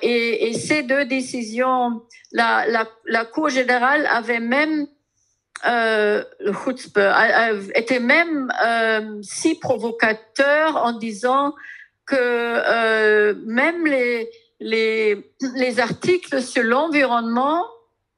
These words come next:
de notre traité européen ne s'appliquent pas dans le domaine de Euratom, parce que Euratom a tout réglé en soi. Ça, par contre, la, la Cour européenne a dit non, non, non, non, non, ça s'applique quand même. Mais,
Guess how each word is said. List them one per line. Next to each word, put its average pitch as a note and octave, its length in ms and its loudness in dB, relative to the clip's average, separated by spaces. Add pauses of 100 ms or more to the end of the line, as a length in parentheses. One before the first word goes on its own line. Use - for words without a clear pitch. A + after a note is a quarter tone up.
(320)
de A#3 180 -2
notre C4 440 0
traité C#4 640 0
européen B3 680 2
ne D#4 560 0
s'appliquent C4+ 640 -4
pas D#4 260 2 (440)
dans C4+ 180 2
le C#4 140 0
domaine B3+ 360 0
de B3 100 0
Euratom, G3 800 -2
parce A3+ 200 -2
que B3 100 0
Euratom D4+ 640 4
a A#3 100 2
tout D4+ 340 0
réglé A#3+ 480 -2
en G#3+ 140 -6
soi. F#3 380 -2 (540)
Ça, F4+ 340 2 (120)
par C#4 220 0
contre, C4 420 0
la, A3+ 360 0
la A3 160 0
Cour C4+ 280 -2
européenne A#3 580 -2
a A3 100 0
dit G#3+ 200 -8
non, G#3+ 140 -6
non, G#3+ 140 -6
non, G#3+ 140 -4
non, G#3+ 160 -4
non, A3 180 0
ça G#3+ 200 -2
s'applique G#3+ 480 -4
quand F3+ 100 0
même. B3+ 320 2 (600)
Mais, A3+ 520 0